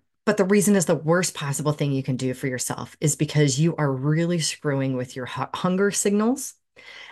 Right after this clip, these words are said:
and you are creating, um,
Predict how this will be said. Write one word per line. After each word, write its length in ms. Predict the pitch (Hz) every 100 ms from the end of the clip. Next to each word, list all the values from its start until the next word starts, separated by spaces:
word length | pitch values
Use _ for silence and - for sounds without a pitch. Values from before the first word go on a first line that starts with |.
| - -
and 600 | 170 160 151 143 143 165
you 180 | 151
are 400 | 156 151 143 139 - - _ -
creating, 1040 | - 180 - 175 180 185 165 156 160 - _ _ _ _ _ _ _ _ _ - _ -
um, 420 | 160 143 135